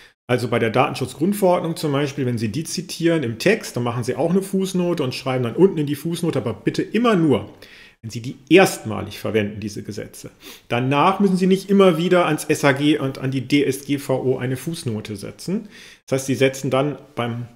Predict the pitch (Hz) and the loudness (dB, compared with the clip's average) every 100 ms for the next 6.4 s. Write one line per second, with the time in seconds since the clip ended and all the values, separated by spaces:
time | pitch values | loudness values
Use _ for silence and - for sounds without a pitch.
0 | _ _ - 110 107 127 123 123 - 110 | _ _ -4 -2 2 0 0 -4 -2 0
1 | 180 226 131 170 202 202 165 147 131 113 | 2 2 0 0 0 0 0 0 0 -2
2 | - 135 135 131 127 117 - 123 117 120 | -2 -2 -2 -4 -6 -6 -4 -4 -4 -8
3 | 110 - 190 214 - 151 170 175 175 170 | -8 -4 -2 -2 -6 -4 -4 -2 -2 -2
4 | 123 - 117 120 101 - 180 190 170 165 | -6 -4 -6 -6 -8 -8 -8 -6 -4 -2
5 | 160 160 160 - - - - 120 113 117 | -2 -2 -4 -18 -20 -20 -14 -10 -2 0
6 | 120 117 113 117 | 0 0 -2 -4